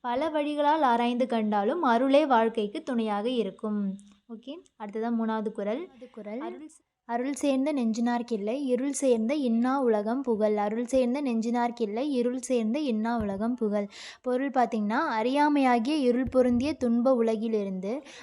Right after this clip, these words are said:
Speaker 1: வாழும் வாழ்க்கை அருள் பொருந்திய நெஞ்சமுடையவருக்கு இல்லை அப்படின்னு சொல்றாங்க.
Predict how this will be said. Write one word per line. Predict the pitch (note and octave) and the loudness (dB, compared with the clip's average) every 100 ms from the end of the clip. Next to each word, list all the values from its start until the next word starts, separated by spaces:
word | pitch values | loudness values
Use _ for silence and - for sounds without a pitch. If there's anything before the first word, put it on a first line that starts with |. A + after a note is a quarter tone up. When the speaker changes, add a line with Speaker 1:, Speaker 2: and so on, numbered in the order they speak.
| - | 0
Speaker 1:
வாழும் | A#3 A#3 B3 B3+ | 4 4 4 2
வாழ்க்கை | A3 G#3 G3+ A3 D4 | 2 2 0 -4 -4
அருள் | G#3+ A3 C#4+ D4+ | -2 0 0 2
பொருந்திய | C#4+ C4+ C4 D4+ | 2 2 2 0
நெஞ்சமுடையவருக்கு | C#4 A#3 A#3 B3+ A3+ G#3 G3 G3+ C4+ | 2 2 2 2 0 0 -4 -4 -2
இல்லை | A3+ G#3 | -2 0
அப்படின்னு | G#3+ G3 G#3 A3+ | 0 0 -2 -2
சொல்றாங்க. | G3+ F#3+ F#3+ | -2 -4 -8